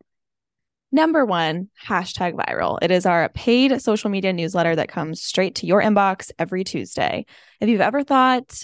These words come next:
uh, "This meeting could have been an email," this newsletter is for you. We give basics to best practices, platform updates, and the content ideas you need to go hashtag viral.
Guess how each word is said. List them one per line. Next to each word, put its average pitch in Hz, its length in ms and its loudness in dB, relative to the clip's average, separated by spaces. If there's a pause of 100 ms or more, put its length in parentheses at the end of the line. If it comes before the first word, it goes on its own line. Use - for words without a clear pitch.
uh, 190 340 -2
"This 185 240 -6
meeting 170 280 -4
could 165 120 -4
have 160 80 -2
been 160 80 -2
an 156 100 -4
email," 151 560 0 (160)
this 277 180 0
newsletter 180 380 0
is 123 160 -6
for - 100 -6
you. 62 220 -4 (760)
We 226 80 2
give 220 200 0
basics 226 420 0
to 226 100 -2
best - 240 -2
practices, 202 680 -2
platform 180 480 -2
updates, 170 440 -2
and 170 140 -6
the 165 60 -8
content 240 440 0
ideas 196 400 -2
you 185 220 -4
need 190 320 -2
to - 100 -10
go 165 160 -2
hashtag 196 520 -8
viral. 107 420 -2